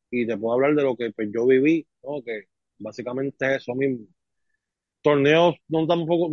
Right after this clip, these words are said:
o sea, no tan solo de baloncesto, pelota, torneos de karate, boxeo, eh, en la escuela, cuando yo estaba en la escuela, hacían campo traviesa, maratón, correr, ¿entiendes?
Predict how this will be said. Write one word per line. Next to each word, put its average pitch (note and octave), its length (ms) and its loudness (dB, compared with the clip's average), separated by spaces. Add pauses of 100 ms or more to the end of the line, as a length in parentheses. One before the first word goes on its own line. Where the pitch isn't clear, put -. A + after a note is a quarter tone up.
o D3+ 40 -4
sea, D3+ 180 0
no D3+ 100 0
tan E3 160 -4
solo E3+ 140 2
de F3 60 2
baloncesto, D#3 640 -4 (240)
pelota, A#2 720 -4 (340)
torneos C#3+ 300 -6
de B2+ 120 -2
karate, G#2 840 -6 (300)
boxeo, A2 1120 2 (460)
eh, B2+ 640 4 (420)
en C#3+ 160 2
la D3 80 4
escuela, D3 680 2 (100)
cuando B2 220 -10
yo C3 60 -6
estaba C3+ 240 -6
en C3+ 80 -6
la B2+ 60 -6
escuela, C3 420 0
hacían B2+ 280 -4
campo C3 360 -4
traviesa, B2 560 0
maratón, A#2 640 -6
correr, A#2 400 0
¿entiendes? A2+ 540 -2